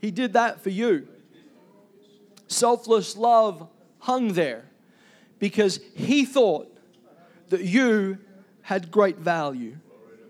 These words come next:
He thought that you were specially designed enough that you were worth redeeming. Oh, that just makes me want to love him more.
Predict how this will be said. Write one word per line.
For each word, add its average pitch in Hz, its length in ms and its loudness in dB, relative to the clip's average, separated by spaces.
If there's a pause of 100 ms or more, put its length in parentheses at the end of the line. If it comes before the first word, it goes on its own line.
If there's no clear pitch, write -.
(1040)
He 277 200 2
thought 240 360 2
that 226 140 -4
you 277 440 4
were 233 180 4
specially 247 640 2
designed 233 640 4
enough 220 440 4 (560)
that 208 160 4
you 226 180 4
were 220 120 8
worth 196 380 2
redeeming. 165 640 0 (1500)
Oh, 226 260 8
that 202 260 2
just - 280 0 (1000)
makes 214 380 0
me 202 100 -2
want 190 200 -2
to 175 40 -2
love 202 220 0
him 208 120 2
more. 180 400 -4